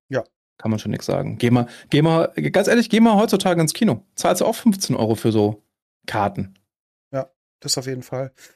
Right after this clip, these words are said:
Speaker 1: Also eben,
Speaker 2: Ja.
Speaker 1: wie gesagt, Programmpunkte haben wir eben gesagt, C G C hat auch nochmal hier,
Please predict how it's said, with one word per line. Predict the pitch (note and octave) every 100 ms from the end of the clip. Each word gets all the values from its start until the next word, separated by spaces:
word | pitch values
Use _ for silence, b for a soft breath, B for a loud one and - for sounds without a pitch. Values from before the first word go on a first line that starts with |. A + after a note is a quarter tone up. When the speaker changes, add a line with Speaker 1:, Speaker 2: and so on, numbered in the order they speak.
| B
Speaker 1:
Also | C#3+ D#3
eben, | E3+ F3 E3
Speaker 2:
Ja. | D3+
Speaker 1:
wie |
gesagt, | C#3+ D#3 D#3+
Programmpunkte | C#3+ E3 E3 D#3+ D#3+
haben | E3
wir |
eben | D#3+
gesagt, | D3 D#3+ E3 - D#3+
C | D3+
G | C#3+ D3
C | - E3
hat | D#3+
auch | D#3+
nochmal | D#3+ C#3+
hier, | D3+ D3+ D#3